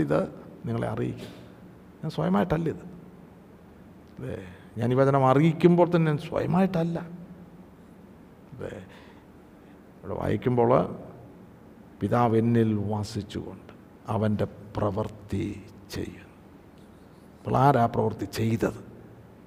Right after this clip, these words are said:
അല്ലേ? പുത്രനായ യേശു കർത്താവ് ഭൂമിയിൽ വന്നപ്പോൾ ആ പ്രവൃത്തി എങ്ങനെയാണ് നടന്നത്? അല്ലേ? നമുക്കറിയാം,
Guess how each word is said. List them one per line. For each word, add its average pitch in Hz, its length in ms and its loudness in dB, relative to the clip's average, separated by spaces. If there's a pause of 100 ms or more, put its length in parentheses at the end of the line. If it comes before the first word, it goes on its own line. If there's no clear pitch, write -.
(960)
അല്ലേ? 101 180 0 (200)
പുത്രനായ 120 520 4 (280)
യേശു 127 260 4
കർത്താവ് 127 420 4 (100)
ഭൂമിയിൽ 131 420 2
വന്നപ്പോൾ 139 500 2 (540)
ആ - 120 -2
പ്രവൃത്തി 110 460 -2
എങ്ങനെയാണ് 107 500 0 (100)
നടന്നത്? 92 420 -8 (1400)
അല്ലേ? - 200 -12 (420)
നമുക്കറിയാം, 113 460 2